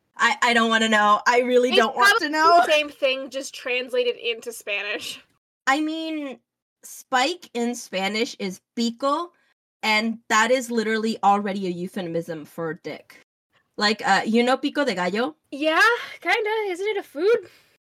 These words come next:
Speaker 1: Yes. Pico is also, pico de gallo is also a
Speaker 2: It's
Speaker 1: euphemism
Speaker 2: really
Speaker 1: for dick.
Speaker 2: funny. <laughs> That's actually kinda funny.
Speaker 1: I mean, like,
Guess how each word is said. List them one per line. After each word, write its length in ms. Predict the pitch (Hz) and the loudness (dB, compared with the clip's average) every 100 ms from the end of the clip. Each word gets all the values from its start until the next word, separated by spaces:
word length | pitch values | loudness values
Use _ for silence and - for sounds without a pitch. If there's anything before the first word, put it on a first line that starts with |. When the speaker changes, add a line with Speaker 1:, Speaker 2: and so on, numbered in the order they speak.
| - | -4
Speaker 1:
Yes. 540 | 226 180 - - _ _ _ _ _ - | 0 -2 -4 -20 _ _ _ _ _ -2
Pico 400 | 240 233 226 208 | -2 2 2 2
is 160 | 202 196 | -2 -4
also, 460 | 254 208 202 170 - - | -6 -6 -6 -6 -6 -10
pico 220 | 233 262 | -2 -2
de 120 | 240 | 0
gallo 300 | 202 202 190 | 0 0 -2
is 200 | - 202 | -4 -6
also 300 | - 196 214 | -4 -4 -4
a 40 | |
Speaker 2:
It's 120 | 180 - | -6 -4
Speaker 1:
euphemism 280 | 427 440 427 440 | 2 6 6 6
Speaker 2:
really 160 | 427 | 2
Speaker 1:
for 0 | |
dick. 120 | - | 0
Speaker 2:
funny. 840 | 480 262 311 403 - - 370 - - | -2 -2 -4 -6 -8 -6 -6 -6 -12
<laughs> 0 | - - - - - - _ _ 523 539 554 | -12 -16 -18 -20 -20 -20 _ _ -16 -10 -10
That's 160 | 523 466 466 | -6 0 0
actually 200 | 453 392 | 0 -4
kinda 200 | 359 277 | -2 -2
funny. 300 | - 302 330 | 2 4 4
Speaker 1:
I 20 | |
mean, 260 | 403 415 370 - _ _ 494 523 508 554 539 539 _ _ - | 4 0 -4 -10 _ _ -20 -20 -20 -18 -16 -18 _ _ -4
like, 280 | 294 339 - | 0 0 -2